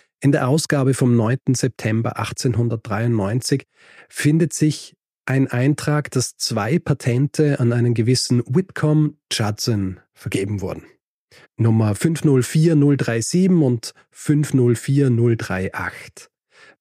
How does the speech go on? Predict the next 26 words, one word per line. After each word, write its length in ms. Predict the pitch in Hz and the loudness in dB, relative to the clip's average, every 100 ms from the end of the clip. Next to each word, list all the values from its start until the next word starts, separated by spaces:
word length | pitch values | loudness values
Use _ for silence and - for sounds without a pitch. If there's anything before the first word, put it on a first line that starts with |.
| _ _ - | _ _ -2
Wobei 300 | 120 127 131 | 0 2 0
interessanterweise 640 | 127 127 135 127 123 117 | 0 0 0 0 -2 -2
fünf 280 | - 147 - | 0 0 2
null 160 | 135 113 | 2 2
vier 260 | - 143 | 2 2
null 180 | 127 131 | 4 2
drei 280 | - 113 - | 0 -6 -6
acht 280 | 123 - 123 | -8 -8 -8
das 120 | - - _ _ _ - | -8 -14 _ _ _ -6
erste 560 | 131 139 - - 156 | -2 0 -2 0 0
eingereichte 640 | 131 139 151 131 123 - - | 0 0 2 0 -2 -2 -4
Patent 460 | 131 - 123 120 | -2 0 -2 0
ist 180 | 135 - | -2 0
und 240 | 113 110 - _ _ _ | -2 -2 -8 _ _ _
fünf 340 | - 120 - | -2 -2 0
null 160 | 120 104 | -2 -2
vier 200 | 127 110 | 0 0
null 140 | 110 | 0
drei 180 | 113 104 | 0 -2
sieben 360 | - 131 120 - - - _ _ _ - | 0 2 2 0 -10 -20 _ _ _ -4
eigentlich 480 | 139 147 131 117 | 0 2 2 2
eine 140 | 120 120 | 0 0
Verbesserung 640 | 113 - 127 - 139 110 | -2 -2 -4 0 0 0
jenes 340 | 113 107 104 - | -2 -2 -4 -6
Patents 560 | 120 - - - - - | -8 -6 -10 -10 -16 -18
war. 220 | 120 | -20